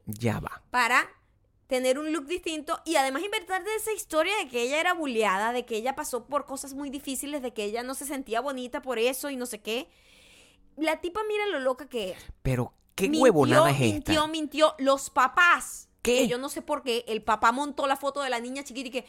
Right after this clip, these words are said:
Speaker 2: "Aquí está mi hermosa hija con sus dos ojos marrones". <laughs>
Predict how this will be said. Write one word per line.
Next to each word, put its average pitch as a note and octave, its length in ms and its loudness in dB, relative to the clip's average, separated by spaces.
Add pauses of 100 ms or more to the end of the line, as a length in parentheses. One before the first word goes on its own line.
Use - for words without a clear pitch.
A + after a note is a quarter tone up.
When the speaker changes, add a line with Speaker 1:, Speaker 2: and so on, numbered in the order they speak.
(120)
Speaker 2:
"Aquí A#3 220 0
está D#4 200 -2
mi E4 180 -2
hermosa C#4+ 440 0
hija D#4 180 0
con B3+ 160 0
sus G#3+ 280 -8
dos C4 240 2
ojos C#4 400 -4
marrones". - 840 -2
<laughs> - 1300 4